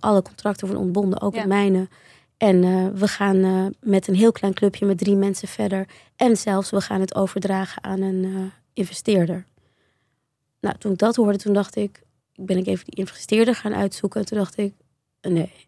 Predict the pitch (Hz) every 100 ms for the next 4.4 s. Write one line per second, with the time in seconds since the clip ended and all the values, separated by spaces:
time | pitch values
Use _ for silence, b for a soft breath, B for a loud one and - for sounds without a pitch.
0 | _ 185 202 233 208 202 214 - 196 196
1 | 190 175 170 _ - 220 180 175 202 196
2 | - - 214 202 190 190 202 - B B
3 | B - 202 196 196 - _ 208 196 190
4 | 185 185 185